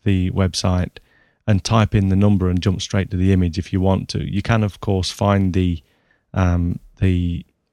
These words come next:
thumbnails on the podcast page or now the blog. You know, there's loads of different ways you can do this. Uh, but what you need to remember is that when we're looking at members' images, you have to put an M before the number. Uh, so I'll call it out with that,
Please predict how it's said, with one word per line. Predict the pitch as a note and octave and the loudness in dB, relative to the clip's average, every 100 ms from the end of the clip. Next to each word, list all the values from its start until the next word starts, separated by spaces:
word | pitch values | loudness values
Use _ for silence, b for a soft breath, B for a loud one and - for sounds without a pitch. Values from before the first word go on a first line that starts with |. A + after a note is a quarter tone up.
| _ | _
thumbnails | - B2 A2+ G#2+ G2+ G2 F2+ - | 0 4 4 4 4 2 -2 -4
on | G#2 F#2+ | -2 0
the | |
podcast | - G#2 F#2 G#2 F#2+ - | 0 0 0 -2 -2 -2
page | - F#2+ F#2 E2+ | -2 0 0 -4
or | - A2+ A2 G2 - | -4 0 2 2 0
now | G2 F#2+ | 0 2
the | E2+ | 0
blog. | E2 F2+ F2+ F2 | 0 0 0 0
You | F#2+ | 0
know, | |
there's | F2+ F2 | 0 2
loads | B2 G#2 | 2 2
of | F#2+ | -2
different | F2 F2+ | -4 -2
ways | F#2 | -2
you | F2 | -2
can | - | -4
do | F2 F2 | -2 0
this. | F2 E2 - b b b b b | 0 -4 -8 b b b b b
Uh, | G#2 G#2 | 4 4
but | F2+ A2 - | 4 0 -2
what | - C3+ A#2+ | -2 -2 2
you | |
need | B2 A2 | 2 2
to | G#2+ | 2
remember | G#2 G2 F#2 | 2 2 2
is | F2+ | 0
that | E2 F#2 - | 0 -4 -2
when | G#2+ G#2 F#2+ | 0 2 2
we're | G2+ | 2
looking | A2+ - A2+ | 2 2 0
at | G2 - | 0 0
members' | G#2+ A#2 A#2 A2+ | 2 4 2 2
images, | G#2+ G#2 G2 G2+ F2 | 2 2 2 0 2
you | |
have | G2 G2 | 0 0
to | - | -4
put | - G#2 | -4 -2
an | G2 F2+ - | -2 -4 -2
M | G#2+ G#2 G#2+ - | 0 2 0 -2
before | G2+ F#2 G2+ G2 | -4 -2 -2 0
the | F#2 | 2
number. | F#2 F#2 F#2+ G2 b b b b b | 2 2 0 -2 b b b b b
Uh, | G2+ F#2+ | 2 2
so | F#2+ G2 | 2 0
I'll | G2 | 0
call | - A2 | 0 0
it | G2+ | 2
out | F#2 F#2 | 2 2
with | E2+ F#2 E2 | 0 -2 0
that, | F2 | -2